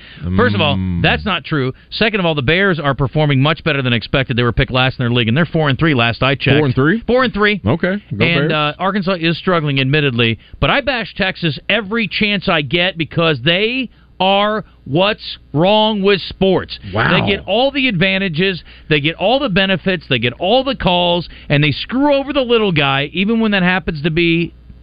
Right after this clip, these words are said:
Speaker 1: Arkansas.
Speaker 2: All the advantages. Where, where, where's that at?
Speaker 1: I mean, they get every benefit. You know what I mean?
Speaker 2: Like what?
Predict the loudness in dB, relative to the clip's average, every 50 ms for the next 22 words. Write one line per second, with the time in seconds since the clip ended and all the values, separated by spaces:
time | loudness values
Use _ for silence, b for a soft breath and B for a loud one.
0 | -20 -20 -8 -2 0 0 2 2 2 2 0 2 2 0 0 0 0 -4 -2 0
1 | 2 2 4 4 4 4 4 4 2 2 4 2 2 2 2 0 0 0 0 2
2 | 2 2 2 2 0 2 2 2 4 4 4 2 2 2 0 0 -2 -6 -6 -2
3 | 0 2 2 2 2 0 0 0 0 -2 -2 -2 -2 0 0 0 0 0 -2 0
4 | 0 0 0 0 -4 -8 -12 -4 -2 0 2 2 2 2 0 0 2 2 2 2
5 | 2 2 0 0 0 0 0 0 0 -2 -6